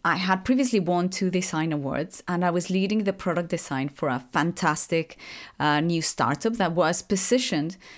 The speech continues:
to bring clean electricity to the Big South through music. So I loved the mission,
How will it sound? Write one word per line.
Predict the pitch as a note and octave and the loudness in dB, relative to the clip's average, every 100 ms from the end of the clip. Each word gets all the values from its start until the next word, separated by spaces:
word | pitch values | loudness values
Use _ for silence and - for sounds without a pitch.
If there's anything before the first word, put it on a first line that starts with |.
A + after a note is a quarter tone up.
| - | -16
to | - | -6
bring | F#3 F#3+ F3+ | 2 2 2
clean | - G3+ A3+ A3+ | -2 0 0 0
electricity | G#3+ G#3 G3+ E3+ D#3 - - D3+ | 0 -2 -2 -4 -4 -6 -6 -6
to | - | -4
the | D#3+ | -6
Big | - D#3 C3+ - | -2 0 0 -2
South | - - - - - | -4 -4 -4 -12 -18
through | - E3 C#3+ | -6 -4 -2
music. | C#3 - - - - _ _ - - - - | -4 -6 -8 -10 -14 _ _ -16 -14 -14 -10
So | - B3 | 0 4
I | |
loved | B3+ B3+ A#3+ B3+ | 6 6 4 4
the | D4 | 4
mission, | B3 G3 - F#3+ F3+ F#3 | 4 4 2 2 2 -2